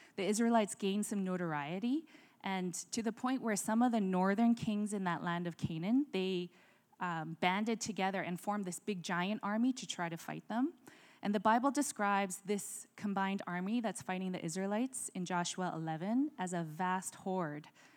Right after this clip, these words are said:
With all their horses and chariots, they covered the landscape like the sand of the seashore. Now, does that phrase ring a bell in anyone? Who,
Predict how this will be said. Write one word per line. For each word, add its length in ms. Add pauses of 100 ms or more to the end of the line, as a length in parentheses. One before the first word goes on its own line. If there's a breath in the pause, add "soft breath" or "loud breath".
(120)
With 200
all 140
their 140
horses 640
and 140
chariots, 520 (260)
they 100
covered 400
the 80
landscape 600 (400 soft breath)
like 160
the 80
sand 380
of 100
the 60
seashore. 560 (1300 soft breath)
Now, 140
does 180
that 420
phrase 480
ring 400 (320)
a 60
bell 240
in 140
anyone? 480 (220)
Who, 360